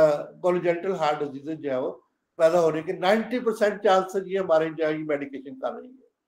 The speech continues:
और बिला तरदद हर बंदे को hormone therapy, हर बंदे को hormone therapy।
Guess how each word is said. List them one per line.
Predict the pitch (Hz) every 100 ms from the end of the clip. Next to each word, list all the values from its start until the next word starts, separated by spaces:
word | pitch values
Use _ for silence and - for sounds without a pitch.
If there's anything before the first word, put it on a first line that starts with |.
| _ _ _ _ _ _ 165
और | 185
बिला | 190 269
तरदद | 269 240 240 233 - - _ _ _ _ _ -
हर | 269
बंदे | 254 254 247
को | 208
hormone | 208 185 175 180
therapy, | 175 151 135 143 135
हर | 240
बंदे | 190 214 262
को | 262 233
hormone | 208 214 226
therapy। | 220 208 208 220 220